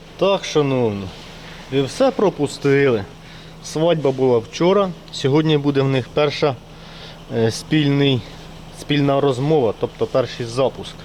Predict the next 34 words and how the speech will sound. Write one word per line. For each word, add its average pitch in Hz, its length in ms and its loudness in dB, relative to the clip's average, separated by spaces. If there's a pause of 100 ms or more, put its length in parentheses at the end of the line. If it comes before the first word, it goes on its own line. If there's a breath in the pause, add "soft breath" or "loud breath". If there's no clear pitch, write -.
(880 loud breath)
Все, - 160 0
в - 60 -2
принципі, 160 340 0
нормально 147 400 2
йшло, 220 260 2
все 147 200 0
підключилося, 147 720 0
все 107 220 -4
добре, 151 420 2 (320)
ніяких 151 460 2
нюансів 143 480 0
не 131 120 0
було. 117 320 0 (1200)
Про 165 160 4
старе 190 340 4
життя 180 340 0
нагадує 160 380 2
тільки 147 280 -4
ось 139 260 2
та 139 140 0
пляма 123 460 2 (460)
на 110 240 0 (240)
кожусі, 143 460 -2
бачите, 110 440 -2
де, 101 160 -6 (120)
коли 117 140 2
у 117 40 4
нас 110 140 2
був 113 200 -2
сапун 117 400 0
знятий, 123 480 0 (440 loud breath)
воно 110 120 -4
туди 110 200 0
плювалося. 120 680 -2